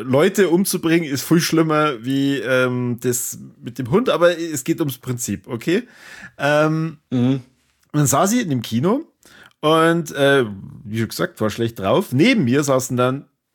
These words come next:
Speaker 1: solltet ihr zuhören, ihr seid Bauern, saßen neben mir vier Bauern, äh, für alle echten Bauern, ähm, ich, das, das soll überhaupt nicht, nicht, äh, werten klingen, aber diese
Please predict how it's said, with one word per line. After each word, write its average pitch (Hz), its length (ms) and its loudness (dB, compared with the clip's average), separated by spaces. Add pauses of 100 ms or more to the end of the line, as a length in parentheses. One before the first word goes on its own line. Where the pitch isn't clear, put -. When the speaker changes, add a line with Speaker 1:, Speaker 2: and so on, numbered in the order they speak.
(200)
Speaker 1:
solltet 202 440 0
ihr 175 140 2
zuhören, 160 500 2
ihr 123 120 -2
seid 117 320 -2
Bauern, 151 500 0 (240)
saßen 156 400 0
neben 170 300 0
mir 165 400 0 (400)
vier 170 200 2
Bauern, 185 480 2 (280)
äh, 170 100 4
für 190 240 2
alle 180 240 4
echten 170 320 0
Bauern, 147 420 2 (100)
ähm, 135 380 4
ich, 127 220 -2
das, 123 240 -4
das 127 140 -4
soll 170 140 4
überhaupt 151 260 2
nicht, 143 220 -2
nicht, 131 360 -2
äh, 123 320 2
werten 123 480 -2
klingen, 208 380 -2
aber 143 260 4
diese 143 400 0